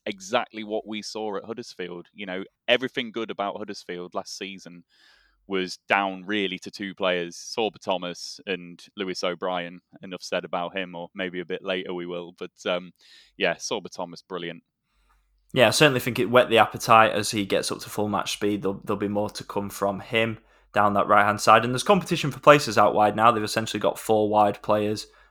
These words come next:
Speaker 2: um, competing for two spots with Brereton Diaz, Dolan, Hedges and Sorba Thomas. Uh, and it was good to see Lewis Travis as well, playing well. I, I gave him my, my player of the match on,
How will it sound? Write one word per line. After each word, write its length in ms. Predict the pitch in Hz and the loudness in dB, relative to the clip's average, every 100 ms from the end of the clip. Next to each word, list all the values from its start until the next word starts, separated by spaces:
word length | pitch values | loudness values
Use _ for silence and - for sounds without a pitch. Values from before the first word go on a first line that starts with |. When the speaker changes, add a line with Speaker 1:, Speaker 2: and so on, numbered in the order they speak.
| _ | _
Speaker 2:
um, 380 | - 101 98 98 | -4 -2 0 -2
competing 540 | - 101 - 107 101 104 | -4 -4 -2 -4 -4 -10
for 100 | - | -8
two 200 | 104 104 | -6 -4
spots 420 | - 120 117 - | 6 8 8 4
with 100 | 104 | 0
Brereton 320 | 104 101 101 | 2 0 -4
Diaz, 320 | 104 107 104 | 0 2 2
Dolan, 360 | - 107 107 107 | 2 2 2 -2
Hedges 480 | 107 104 104 104 - _ _ - | -2 -2 -2 -6 -8 _ _ -2
and 220 | 104 107 | 2 2
Sorba 440 | 104 107 104 101 - | 0 0 2 2 0
Thomas. 600 | 123 117 120 123 - - | 2 4 4 0 -6 -4
Uh, 220 | - 123 123 | 4 4 4
and 80 | |
it 40 | 143 | 0
was 100 | 147 | -2
good 120 | 160 | -2
to 40 | |
see 100 | - | 0
Lewis 220 | 156 143 143 | 2 2 4
Travis 380 | 160 151 151 | 6 6 4
as 100 | 139 | 0
well, 220 | 135 139 143 | 6 6 6
playing 320 | 147 135 127 | 4 4 6
well. 200 | 139 139 | 6 8
I, 180 | 117 104 | 8 6
I 20 | |
gave 180 | 113 110 | 4 2
him 120 | 110 | 2
my, 260 | 110 110 107 _ | 4 4 0 _
my 160 | - 110 | 2 2
player 280 | - 110 107 | 4 2 2
of 100 | 101 | 0
the 80 | 107 | 0
match 240 | 107 - | 0 0
on, 180 | 104 | -4